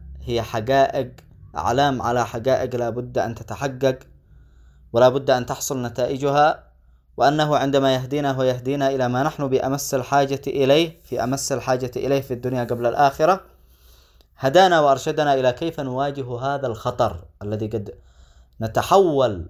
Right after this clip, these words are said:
من خلاله إلى كافرين بعد إيماننا، وبدأت الهداية بتقوى الله، ثم الاعتصام بحبل الله، ثم "ولتكن منكم أمة". ولتكن منكم أمة يدعون إلى الخير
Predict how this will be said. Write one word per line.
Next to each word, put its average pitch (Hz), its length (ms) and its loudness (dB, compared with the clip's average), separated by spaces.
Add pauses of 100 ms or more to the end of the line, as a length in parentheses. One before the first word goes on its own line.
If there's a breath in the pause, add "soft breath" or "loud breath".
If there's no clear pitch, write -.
من 113 120 -12
خلاله 135 560 -4
إلى 127 280 0
كافرين 127 540 -4
بعد 107 220 -2
إيماننا، 151 720 -2 (680)
وبدأت 135 540 4
الهداية 120 460 0
بتقوى 113 440 -4
الله، 117 380 4
ثم 110 260 -8
الاعتصام 107 560 -6
بحبل 107 300 -6
الله، 123 260 2
ثم 113 300 -6
"ولتكن 131 600 -2
منكم 139 440 -6 (180)
أمة". 90 300 -4 (1200)
ولتكن 170 640 2
منكم 165 400 -6
أمة 170 320 -2
يدعون 160 440 -2
إلى 143 240 -2
الخير 113 580 -2